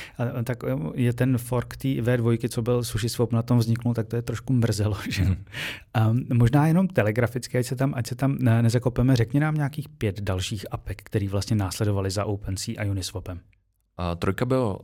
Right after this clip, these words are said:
Speaker 2: L-, LuxRare a tam už asi je taky zřejmý, že to byl hlavně ten jako iniciální hype toho začátku roku.
Speaker 1: To jsou taky N F Tčka, jenom pro
Speaker 2: Přesně tak.
Speaker 1: posluchače?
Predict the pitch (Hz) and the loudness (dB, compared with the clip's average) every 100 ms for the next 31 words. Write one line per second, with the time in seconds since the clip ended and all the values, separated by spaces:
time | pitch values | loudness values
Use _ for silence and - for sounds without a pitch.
0 | - 85 - - - 90 - - 123 139 | -8 -8 -8 -14 -12 -10 -6 -2 0 -2
1 | - - - 92 90 - 98 - - 85 | -2 -4 -4 -2 -2 -4 -8 -12 -10 -8
2 | - 87 85 82 - 87 - 95 82 87 | -4 -2 -2 -4 -4 -6 -4 -6 -2 0
3 | 85 87 87 87 - - 85 85 80 85 | 0 0 -2 -4 -6 -10 -6 -4 -4 -4
4 | 82 - 85 85 82 85 - 80 85 82 | -4 -4 -4 -4 -4 -4 -2 -2 0 0
5 | 87 85 - 90 90 87 90 85 - - | 0 -2 -8 -6 -4 -2 -4 -4 -4 -4
6 | - 113 120 - 110 120 104 117 107 107 | -2 -2 -2 -2 -2 -2 -2 -4 -4 -2
7 | 120 - 139 143 143 143 85 87 147 - | -2 -2 -4 0 0 0 0 0 -2 -4
8 | 151 | -10